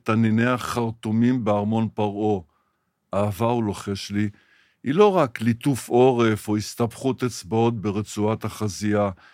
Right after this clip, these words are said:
היא גם הרצון לסחול, כמו אותו תנין, על גחון, לפעור פה ולהסתיר שיניים היכולות לטחון את מי שירצה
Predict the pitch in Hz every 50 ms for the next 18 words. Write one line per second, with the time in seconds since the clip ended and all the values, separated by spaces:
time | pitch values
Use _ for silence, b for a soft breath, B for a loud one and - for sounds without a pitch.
0 | b b b b b b 104 101 104 113 104 107 110 104 104 110 - - - 135
1 | 143 135 143 117 - - - - - 131 127 120 104 95 85 80 b b b b
2 | b b b b - 98 98 95 98 95 - - 113 110 - 113 104 101 101 101
3 | 101 95 90 90 92 - - 110 104 107 104 101 113 104 98 - - 110 104 101
4 | 95 92 85 - b b b b b b b 92 104 107 101 - - - - 127
5 | 127 131 110 - _ - 123 113 107 98 87 85 b b b b b b - 110
6 | 110 107 107 113 - - - - 135 135 120 - - - - 110 104 113 120 135
7 | 139 135 127 117 110 104 101 101 98 - - 107 104 107 113 113 - 104 107 101
8 | - - - - 123 131 123 110 101 101 90 - b b b b b b b 90
9 | 90 - - 107 107 98 - - 104 104 98 92 90 - - 120 117 113 107